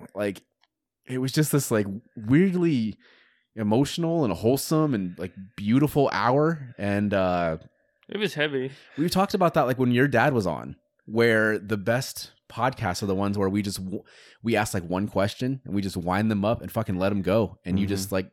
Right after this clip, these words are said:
Speaker 1: you, you tell stories for, like, twenty minutes. I think I said, like, three sentences the whole podcast and just let you do your
Speaker 3: <laughs>
Speaker 1: thing. Um, we wanted to have you back on, take a little bit longer than we wanted to.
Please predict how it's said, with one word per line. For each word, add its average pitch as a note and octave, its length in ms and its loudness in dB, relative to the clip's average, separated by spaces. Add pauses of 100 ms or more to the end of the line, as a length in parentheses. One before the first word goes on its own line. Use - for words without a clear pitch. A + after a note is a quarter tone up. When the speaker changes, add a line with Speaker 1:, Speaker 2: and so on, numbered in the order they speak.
Speaker 1:
you, G#2 160 -6 (160)
you G#2+ 120 -4
tell G#2 200 -2
stories G2+ 280 -4
for, - 100 -4
like, F2+ 60 -4
twenty G#2 200 -2
minutes. G2+ 180 0
I - 60 -6
think D3 140 -2
I B2+ 40 -2
said, B2 160 -2
like, G2+ 160 -2
three B2 280 0
sentences A2+ 440 -2
the G2 80 -4
whole G2+ 140 0
podcast G2+ 440 -2
and F#2+ 60 -6
just F#2+ 140 -6
let G#2 140 2
you G#2+ 200 2 (300)
do A#2 100 2
your G#2+ 140 2
Speaker 3:
<laughs> A#2 140 -2
Speaker 1:
thing. A2+ 220 -2 (520)
Um, G2 540 2
we B2+ 100 6
wanted F3 200 6
to E3 60 2
have D#3 120 2
you C#3 60 4
back B2+ 200 4
on, B2 160 2
take B2+ 140 0
a - 20 2
little A#2+ 180 4
bit A2 220 2
longer G#2+ 320 2
than G#2 100 0
we G2 80 2
wanted A2+ 280 0
to. F#2 280 -2